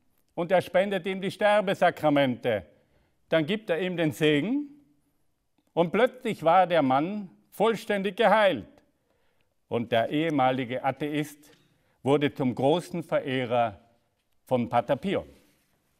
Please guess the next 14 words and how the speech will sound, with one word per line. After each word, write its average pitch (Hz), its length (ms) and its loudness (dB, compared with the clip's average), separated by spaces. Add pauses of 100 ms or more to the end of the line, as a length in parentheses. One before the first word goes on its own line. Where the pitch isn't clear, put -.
(1700)
Ein 147 220 4
drittes 190 360 -4
Beispiel, 160 680 -2 (1400)
Frau 156 480 2 (160)
Doktor 143 640 0 (320)
Wanda 127 800 2
Poltawska. 135 720 -2 (2250)
Frau 160 400 2 (420)
Poltawska 160 800 0
war 156 200 0
eine 139 240 -4
Jüdin 170 500 -6
aus 120 160 -2
Polen. 104 500 -4